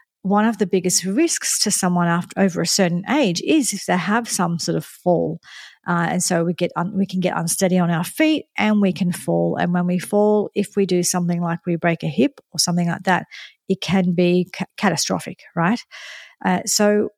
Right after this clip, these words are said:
it's actually staying, being able to stay, ke-, keep my balance, being able to, uh, hold my body up, being able to be, uh, to be independent. That's actually one of the big things that motivates me. Is like, okay,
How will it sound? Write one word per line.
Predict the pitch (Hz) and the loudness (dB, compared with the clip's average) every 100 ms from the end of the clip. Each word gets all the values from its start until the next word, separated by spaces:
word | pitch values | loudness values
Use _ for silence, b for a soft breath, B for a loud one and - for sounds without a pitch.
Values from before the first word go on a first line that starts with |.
| _ _ _ _ _ _ _ _ _ _ _ _ - | _ _ _ _ _ _ _ _ _ _ _ _ -10
it's | 240 - | -6 0
actually | 220 - - 240 | 0 0 0 -2
staying, | - 196 185 190 180 180 180 | 0 0 2 2 0 -2 0
being | 196 | 2
able | 190 | 2
to | 185 | 0
stay, | - 185 180 180 - - | 0 2 2 2 -2 -6
ke-, | 214 | -6
keep | - 233 185 | -2 -2 0
my | 170 | -2
balance, | 165 247 220 170 | 0 0 -2 -4
being | - 180 | -2 0
able | 175 175 | 0 -2
to, | - 185 | -6 -2
uh, | 175 - | -2 -4
hold | - 226 208 | 0 2 4
my | 180 | 2
body | 175 202 220 | 2 0 0
up, | - - | -2 -4
being | 190 185 | -2 2
able | 185 175 185 | 2 2 0
to | 165 | 0
be, | 190 190 190 185 B B B B - | 2 2 2 -2 B B B B -6
uh, | 180 - - - | -4 -4 -8 -6
to | - 196 185 | -2 0 0
be | 175 196 | 0 0
independent. | 202 185 - - 277 208 165 - - | 2 -2 -2 -2 0 -2 -4 -8 -2
That's | 208 254 - | 0 0 -4
actually | - 175 - - 175 175 165 _ - | -2 -2 -2 0 0 0 -2 _ 0
one | 185 | 2
of | 185 | 2
the | 175 | 0
big | 165 233 214 | 0 0 0
things | 180 170 165 | -2 0 0
that | - | 0
motivates | 196 208 180 170 - 175 | 0 2 2 -2 -4 -4
me. | 180 | -4
Is | 175 | -2
like, | 175 - - | -4 -4 -4
okay, | - 254 185 | -2 -2 -2